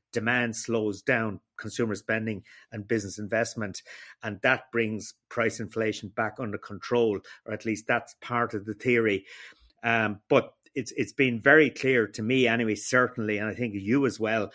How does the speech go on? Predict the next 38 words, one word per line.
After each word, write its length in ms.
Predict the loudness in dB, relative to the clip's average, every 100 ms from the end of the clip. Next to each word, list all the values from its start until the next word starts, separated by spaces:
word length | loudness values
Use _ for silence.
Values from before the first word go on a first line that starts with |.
| -16 -20 -16 -2
that 280 | -2 0 -2
the 180 | -2 -2
inflation 480 | -2 2 2 0 -4
problem 300 | -4 -2 -4
in 60 |
the 100 | -2
Eurozone 480 | 2 2 0 -2 -2
has 180 | -6 -4
very 300 | 2 2 4
little 320 | 2 0 -6
to 160 | -8 0
do 160 | 0
with 200 | 2 -2 -8
excess 440 | -8 -6 -8 -8
demand. 520 | -8 -4 -4 -4 -10 -18 -20 -4
So 240 | -2 0
increasing 600 | 0 -2 -2 -2 -2 -4
interest 340 | -4 -4 -6 -2
rates 220 | -2 -4
in 80 | -8
this 200 | -8 -8
environment 520 | -6 -2 -2 -4 -10
is 140 | -16 -6
just 240 | -6 -4
gonna 220 | -6 -6
force 440 | -6 -2 0 0 -4 -20 _ -4
a 80 | -2
lot 260 | -2 -4
more 260 | -4 -4 -2
economic 480 | -6 -6 -8 -8 -10
pain 300 | -6 -4 -4
than 160 | -6 -6
is 160 | -6
necessary. 560 | -6 -6 -8 -4 -4 -4 -14 0
And 120 | 6
it 80 | 12
would 160 | 12
appear 500 | 10 4 4 4 2